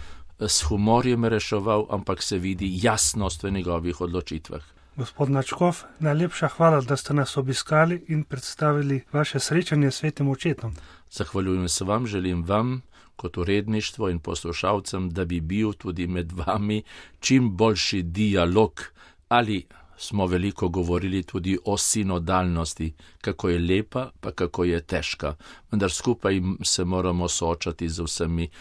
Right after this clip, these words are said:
Speaker 1: izzivi in vam želim, da bi lahko bili veliko podporo vsem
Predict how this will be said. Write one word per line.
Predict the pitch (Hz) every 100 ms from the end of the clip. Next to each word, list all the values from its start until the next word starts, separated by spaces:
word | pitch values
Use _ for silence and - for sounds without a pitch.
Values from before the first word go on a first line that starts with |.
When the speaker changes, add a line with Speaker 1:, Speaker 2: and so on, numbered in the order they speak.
| - -
Speaker 1:
izzivi | 110 90 117 120 110
in | 82 92
vam | 92 90
želim, | 85 87 87 87
da | 85
bi | 82 82
lahko | 82 78 -
bili | 82 85 87 85 - - -
veliko | 92 98 95 104 - 90
podporo | - 87 - - 107 101 92
vsem | 82 - 104 104